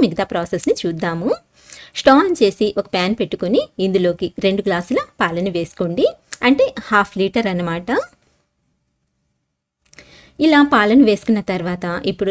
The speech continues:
స్టవ్ ఆన్ చేసుకొని పాలల్లో ఒక పొంగు వచ్చేంత వరకు వెయిట్ చేద్దాము. మనకు పాలు ఎప్పుడైతే మరగడం స్టార్ట్ అవుతాయో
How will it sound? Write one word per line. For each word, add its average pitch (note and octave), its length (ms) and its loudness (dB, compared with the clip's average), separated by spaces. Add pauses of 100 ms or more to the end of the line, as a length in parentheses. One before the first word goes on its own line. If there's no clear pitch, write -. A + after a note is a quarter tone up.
స్టవ్ F#3 220 0
ఆన్ E3 140 -2
చేసుకొని F3 400 -4 (240)
పాలల్లో F3 360 0 (120)
ఒక A3+ 180 0
పొంగు G3+ 220 -2
వచ్చేంత G3 340 -4
వరకు G#3+ 220 -2 (240)
వెయిట్ F3+ 260 2
చేద్దాము. E3+ 480 -2 (480)
మనకు G#3+ 300 2 (180)
పాలు F#3+ 300 0 (140)
ఎప్పుడైతే F3 440 -2
మరగడం E3 400 -4
స్టార్ట్ D#3+ 340 -6
అవుతాయో F3+ 400 -2